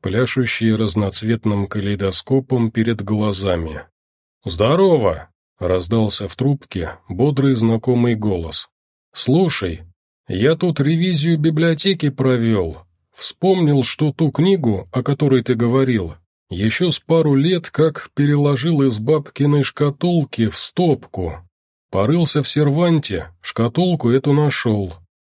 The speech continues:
Там под подкладкой ещё письмо в конверте лежало. В нём что-то говорится про некий инструмент, который созывает демонов,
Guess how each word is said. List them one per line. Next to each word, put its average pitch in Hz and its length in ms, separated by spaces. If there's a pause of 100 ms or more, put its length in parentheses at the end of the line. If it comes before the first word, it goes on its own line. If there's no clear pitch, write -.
(100)
Там 143 280
под 156 180
подкладкой 160 760
ещё 135 500
письмо 160 500
в - 100
конверте 127 640
лежало. 110 760 (360)
В 90 140
нём 151 200
что-то 160 280
говорится 151 600
про 139 220
некий 147 480
инструмент, 135 1040
который 147 460
созывает 135 760
демонов, 123 600